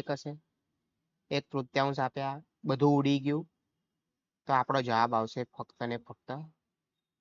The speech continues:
એકના છેદમાં પાંચ. ચાલો, હવે આઠમો દાખલો. ત્રણ પ્લસ વર્ગમૂળમાં ત્રણ, બે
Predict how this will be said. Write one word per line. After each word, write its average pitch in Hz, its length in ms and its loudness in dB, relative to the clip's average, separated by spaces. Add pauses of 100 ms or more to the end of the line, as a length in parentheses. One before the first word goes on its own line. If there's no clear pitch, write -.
(140)
એકના 127 480 -4 (300)
છેદમાં 104 480 -8 (920)
પાંચ. - 340 -6 (1900)
ચાલો, - 280 -8 (1120)
હવે 156 140 8
આઠમો 131 400 4
દાખલો. - 260 -12 (3000)
ત્રણ 202 500 10
પ્લસ 170 340 8 (200)
વર્ગમૂળમાં 131 640 0
ત્રણ, 151 260 4 (1300)
બે 151 200 6